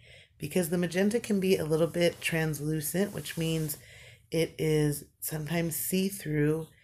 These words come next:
You need a lot of it to cover some of those darker green parts. So don't be afraid to load your brush up with a big scoop of paint to add those buds on.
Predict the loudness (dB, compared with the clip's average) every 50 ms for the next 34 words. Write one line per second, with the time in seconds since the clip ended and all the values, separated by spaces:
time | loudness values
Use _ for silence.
0 | -20 -20 _ _ -4 -2 0 2 2 4 4 6 6 6 6 6 4 4 4 2
1 | -2 -4 -6 -6 -2 -2 -2 0 -2 -2 -4 -4 -4 -2 -2 -2 -2 -2 -4 -4
2 | -6 -6 -6 -8 -12 -14 -10 -8 -8 -6 0 4 4 4 4 2 -2 -4 -8 -10
3 | -12 -12 -12 _ _ _ -20 -20 -20 -20 -12 -8 -4 -2 0 2 2 4 4 6
4 | 6 6 6 4 4 4 6 6 6 6 2 -2 0 4 8 10 10 12 12 12
5 | 10 8 6 4 0 2 2 4 4 4 4 4 0 -2 -2 -2 -4 -4 -6 -6
6 | -6 -8 -8 -6 0 2 4 4 6 4 4 4 2 2 0 -2 -4 -6 -4 -4
7 | -4 -2 -2 -2 -4 -4 -2 -2 0 0 0 -2 -4 -6 -12 _ _ _ _ _
8 | _ _ _ _ -20 -18 -12 -6 -2 0 2 2 2 2 0 -2 -2 0 0 0
9 | 0 0 -2 -4 -4 -4 -2 -2 -4 -4 -4 -6 -6 -6 -6 -8 -10 -10 -14